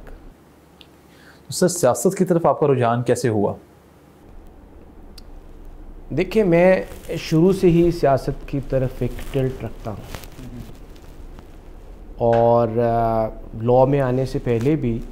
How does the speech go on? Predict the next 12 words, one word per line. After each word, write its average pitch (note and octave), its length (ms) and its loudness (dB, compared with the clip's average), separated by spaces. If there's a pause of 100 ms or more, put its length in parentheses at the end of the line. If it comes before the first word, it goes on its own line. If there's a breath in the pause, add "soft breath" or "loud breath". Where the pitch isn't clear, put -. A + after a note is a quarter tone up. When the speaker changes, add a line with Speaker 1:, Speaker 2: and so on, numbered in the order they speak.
(1000)
Speaker 2:
अ, G2+ 540 -4 (400)
हम C3 160 -2
एक B2 160 -4 (100)
प्रोग्रेसिव C3 840 -2
और B2 280 0 (160)
लिबरल C3 420 2
स्कूल A#2+ 520 -2
ऑफ A#2 300 -2
थॉट A#2 140 -4 (140)
के A#2+ 100 -4
हामी A2+ 320 -4
हैं D3 260 -4